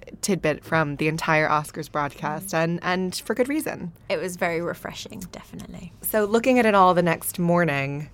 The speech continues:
Speaker 1: looking through our, our extensive red carpet gallery and all of your amazing coverage, the two looks that stopped me in my tracks were very different. The first was my new favorite person in, in the film industry, Agnes Varda.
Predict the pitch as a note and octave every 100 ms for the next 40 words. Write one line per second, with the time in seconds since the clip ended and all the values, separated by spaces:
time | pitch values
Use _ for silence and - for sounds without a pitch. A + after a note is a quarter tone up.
0 | - F3+ E3 E3 D#3+ D3+ D3 D3 - D3+
1 | C#3+ - - - E3 D3 - D3+ D3+ D3
2 | - D3+ - - D3+ D3+ D#3+ E3 D#3 -
3 | - D#3+ - D#3+ D#3 D3+ D3+ D#3 D#3 D#3+
4 | - D3 D3+ D3+ - - - - - -
5 | - - - - - - F#3+ G3 - A#3
6 | A3 G3+ - - - - D3 - E3+ D#3
7 | D3+ D3 - D3+ D3+ - - F3+ D3+ C#3+
8 | D3+ D3+ D3+ A#3 E4+ - - - - -
9 | - F#3 F3 F3 E3+ D#4 - - - -
10 | E3+ D3+ - - - - - - F3 E3
11 | E3 E3+ E3 D#3+ - - D3 - D3+ D3+
12 | E3 D#3+ D#3 - D#3+ E3 D3 D#3 E3 -
13 | E3 D#3+ D3+ E3 - D3 C#3+ F#3